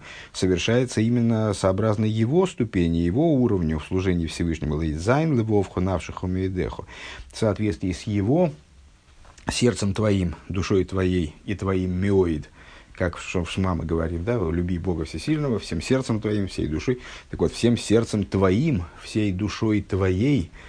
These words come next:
и даже "всем миоид" тоже твоим". То есть, когда речь идёт о запредельности работы, поднятой над разумом, поднятой над логикой, всё равно остаётся твоя индивидуальность. И в этой индивидуальности, конечно, не может быть единого мнения.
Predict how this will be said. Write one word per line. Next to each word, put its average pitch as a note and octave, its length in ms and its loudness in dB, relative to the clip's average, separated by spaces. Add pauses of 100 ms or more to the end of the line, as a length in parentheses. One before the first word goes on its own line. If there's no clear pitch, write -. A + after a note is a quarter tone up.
(200)
и - 100 -2
даже G#2+ 320 4
"всем A#2 460 2
миоид" B2+ 640 4
тоже G2+ 300 2
твоим". F#2+ 540 0 (560)
То D2 80 0
есть, C#2+ 120 -4
когда E2+ 320 2
речь F2 240 -2
идёт E2+ 360 2
о E2+ 520 0 (120)
запредельности F#2 920 0
работы, E2+ 600 -2 (260)
поднятой D#2 440 -4
над D#2+ 220 -4
разумом, A#2+ 480 0
поднятой D#2 380 -4
над D2+ 160 -2
логикой, C3+ 340 -2
всё F#2 180 -2
равно G2+ 320 0
остаётся G2 440 0
твоя F2+ 200 -2
индивидуальность. E2+ 640 -2 (580)
И F#2 200 2
в F#2 80 6
этой G2+ 240 6
индивидуальности, F#2+ 800 2
конечно, F#2 420 0
не A#2+ 140 2
может B2 260 2
быть F#2 220 -2
единого G2+ 520 2
мнения. G2 480 2